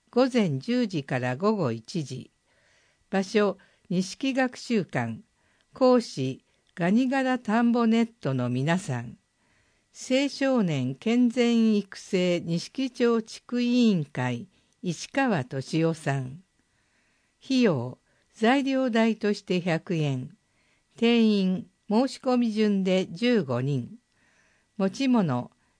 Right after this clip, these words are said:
エプロン、バンダナ、タオル、飲み物。申し込み、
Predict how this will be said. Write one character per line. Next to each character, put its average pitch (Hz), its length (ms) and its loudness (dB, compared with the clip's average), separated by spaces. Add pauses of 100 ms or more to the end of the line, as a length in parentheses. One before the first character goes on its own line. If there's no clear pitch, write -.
(160)
エ 254 140 2
プ 233 180 2
ロ 160 200 0
ン、 123 180 -6
バ 170 220 0
ン 214 100 2
ダ 196 160 0
ナ、 165 260 0 (120)
タ 247 200 2
オ 190 140 -2
ル、 123 300 -10 (140)
飲 156 200 0
み 208 140 4
物。 143 340 -2 (960)
申 254 200 2
し - 100 -14
込 214 180 0
み、 185 300 0